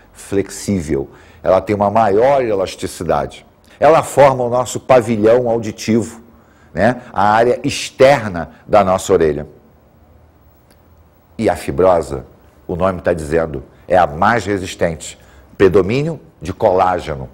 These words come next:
Ela está presente nas regiões onde há necessidade de amortecer o impacto. Os meniscos, por exemplo. Os chamados discos intervertebrais,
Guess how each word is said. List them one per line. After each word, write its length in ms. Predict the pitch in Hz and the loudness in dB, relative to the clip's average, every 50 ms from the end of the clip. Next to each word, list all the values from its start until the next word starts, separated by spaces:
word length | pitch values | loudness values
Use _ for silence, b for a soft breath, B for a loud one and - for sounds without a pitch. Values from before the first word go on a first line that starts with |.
| _ _ b b b b b b b b b b | _ _ b b b b b b b b b b
Ela 260 | - 127 139 151 151 | 4 6 6 6 4
está 300 | 143 - - - 131 123 | 2 0 0 2 2 2
presente 840 | - - 107 98 87 87 107 107 117 113 - - - 87 71 B B B B B B B | 4 2 0 0 2 0 0 0 0 -2 -6 -8 -8 -8 -8 B B B B B B B
nas 240 | - 104 107 110 90 | 0 0 0 0 0
regiões 580 | 113 120 107 92 101 98 104 110 113 107 92 - | 0 -2 -2 -2 -2 -2 0 -2 -2 -6 -8 -6
onde 460 | - 127 127 120 98 117 - - - - | -6 -4 -4 -4 -4 -6 -6 -8 -6 -4
há 220 | 135 151 175 185 | -2 0 0 0
necessidade 880 | 156 139 117 - - 117 - - - 98 78 107 104 110 113 95 95 87 | 0 -2 -4 -4 -6 -8 -8 -6 -6 0 2 4 4 4 2 0 -2 0
de 80 | 110 | 0
amortecer 640 | 107 101 101 110 101 - - 107 92 - - - 104 98 | 0 2 0 -2 -2 -2 -2 -4 -4 -2 0 0 0 0
o 40 | 104 | 0
impacto. 640 | 101 85 - - 95 92 90 - - - - - - b b b b b b b b - | -4 -6 0 2 2 2 2 0 -8 -20 -20 -20 -20 b b b b b b b b -10
Os 160 | 92 85 101 | -8 -6 -4
meniscos, 840 | 113 123 120 113 110 120 131 147 143 - - - - - 87 - - | -4 -4 -4 -4 -4 -4 -4 -4 -6 -8 -10 -14 -12 -12 -10 -10 -8
por 200 | - - 90 82 | -4 -2 0 0
exemplo. 420 | 82 78 76 82 82 82 78 - - _ _ _ _ b b b b b b b b | 0 0 -2 -4 -4 -6 -6 -10 -18 _ _ _ _ b b b b b b b b
Os 120 | - 98 | -12 -6
chamados 580 | - - 120 107 107 117 123 127 123 110 117 90 | 0 2 2 2 4 2 0 0 0 -2 -6 -8
discos 680 | 80 78 80 110 143 139 - - - 117 117 90 80 | -8 -6 -4 -4 -4 -4 -6 -8 -8 -8 -8 -6 -4
intervertebrais, 1300 | 113 165 175 90 82 - 143 123 101 90 95 107 104 107 - 110 95 85 90 92 95 92 90 90 - | -4 -4 -4 -6 -4 0 0 0 2 2 0 0 -2 0 0 0 2 2 2 2 2 0 -2 -4 -10